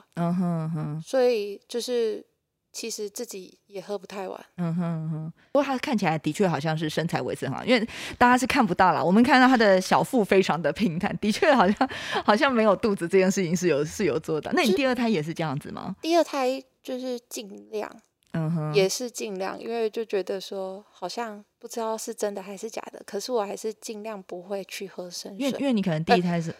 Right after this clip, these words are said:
Speaker 2: 呃，
Speaker 1: 呃，就是，
Speaker 2: 嗯，不会去喝开水。
Speaker 1: 就，就觉得有，有一点成效，所以你就会，就会
Speaker 2: 对。
Speaker 1: 持-，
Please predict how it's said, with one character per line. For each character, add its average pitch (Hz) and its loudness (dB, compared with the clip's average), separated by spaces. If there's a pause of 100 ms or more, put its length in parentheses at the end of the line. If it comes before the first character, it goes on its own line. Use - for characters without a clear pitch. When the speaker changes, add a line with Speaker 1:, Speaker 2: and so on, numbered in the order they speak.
(200)
Speaker 2:
呃， 226 -2
Speaker 1:
呃， - -6 (240)
就 220 2
是， 220 2
Speaker 2:
嗯， - 6
不 233 6
会 226 8
去 247 0
喝 254 10
开 226 6
水。 - -
Speaker 1:
就， - -
就 - -
觉 180 6
得 180 6
有， 170 4
有 160 4
一 - 0
点 160 -2
成 160 -4
效， 151 -2
所 151 -2
以 156 -4
你 143 -8
就 165 -2
会， 160 -4
就 156 -2
会 - 4
Speaker 2:
对。 - 0
Speaker 1:
持-， - -10